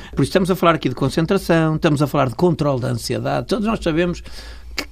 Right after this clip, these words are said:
quando estamos ansiosos, quando estamos nervosos ou tensos, o nosso desempenho é pior. Não é só no futebol, em todas as áreas da vida. Quando nós estamos assim um bocadinho a tremelicar, a coisa não sai bem.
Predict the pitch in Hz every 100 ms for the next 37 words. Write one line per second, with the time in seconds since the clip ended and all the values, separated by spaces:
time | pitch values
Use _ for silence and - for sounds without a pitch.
0 | - 190 175 180 160 139 139 - 120 139
1 | 147 127 - 151 - 147 131 123 117 113
2 | 143 156 117 123 - 120 131 - - -
3 | - - - 247 220 190 190 190 196 190
4 | 202 - 165 202 - - - - - 196
5 | 247 - 190 202 - 180 208 190 143 196
6 | 180 175 202 190 196 180 214 - 170 190
7 | - 220 175 - 175 170 147 156 160 160
8 | 147 - - - - - 180 175 151 -
9 | 170 185 180 185 170 190 - 202 214 135